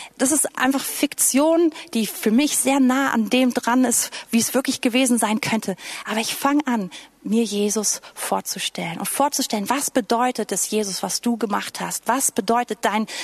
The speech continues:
Charakter für dich, für mich, dein Wesen? Und während ich das mache, verändert sich alles andere. Er ist der Anfänger und Vollender. Nicht ich bin der Vollender,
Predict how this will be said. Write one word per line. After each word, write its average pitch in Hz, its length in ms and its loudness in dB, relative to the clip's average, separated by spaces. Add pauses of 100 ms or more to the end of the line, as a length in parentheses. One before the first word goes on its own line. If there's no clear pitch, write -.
Charakter 196 480 -2
für - 200 -2
dich, 196 280 -4
für 247 120 2
mich, - 280 -2 (340)
dein 214 260 2
Wesen? 208 420 0 (420)
Und 226 140 4
während 349 380 0 (220)
ich - 200 -2
das 269 320 0
mache, 233 440 2 (440)
verändert 233 500 -2
sich - 340 -6 (540)
alles 185 280 -4
andere. 175 440 -4 (1080)
Er 294 260 4 (120)
ist - 500 0
der 190 140 0
Anfänger 196 560 0
und 190 120 -4
Vollender. 175 600 -2 (120)
Nicht - 260 -2
ich 285 180 0
bin 302 120 4
der 277 120 4
Vollender, 285 520 0